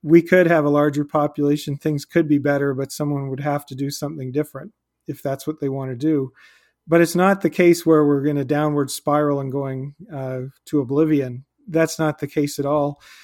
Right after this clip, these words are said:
There's so much strength in this economy, particularly the people, as I've mentioned. And if you go along Route two from Edmundston down to Moncton,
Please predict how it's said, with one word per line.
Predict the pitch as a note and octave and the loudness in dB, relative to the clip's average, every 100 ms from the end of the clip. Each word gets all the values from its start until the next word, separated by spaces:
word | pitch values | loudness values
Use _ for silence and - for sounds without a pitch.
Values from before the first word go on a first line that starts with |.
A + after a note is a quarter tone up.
| _ _ - | _ _ 0
There's | D#3 - | 0 4
so | G3 | 4
much | G3 D#3+ | 6 2
strength | - E3 E3+ E3+ | -2 0 0 0
in | D#3+ | -2
this | D3 D3 | -2 -6
economy, | - D3 C#3+ C#3 | -6 -4 -4 -6
particularly | C3+ D3 - D3+ D3+ D3 C#3 | -6 -6 -6 -4 -2 0 -2
the | C3 | -4
people, | - E3 - | -2 -2 -2
as | C#3+ | -4
I've | C#3 C3 | -4 -6
mentioned. | D3 D3+ D3+ C3+ C3 - | -6 -6 -6 -8 -10 -8
And | D3 C#3 | -6 -2
if | C#3+ D#3+ | -2 0
you | D3 | 4
go | F3 F3 | 6 6
along | D#3+ D3+ D3 C#3+ C#3+ - | 6 4 0 -2 -6 -8
Route | D#3+ D#3+ D#3 - | 2 4 4 2
two | E3+ E3 D3 | 4 6 4
from | - C#3 | -2 -2
Edmundston | D3 D3+ D3+ - D3+ C#3+ | -2 0 -4 -4 -6 -4
down | C#3 C#3+ D3 | -4 -4 -4
to | C#3 | -4
Moncton, | D3 D#3 - C3+ | -4 -6 -8 -10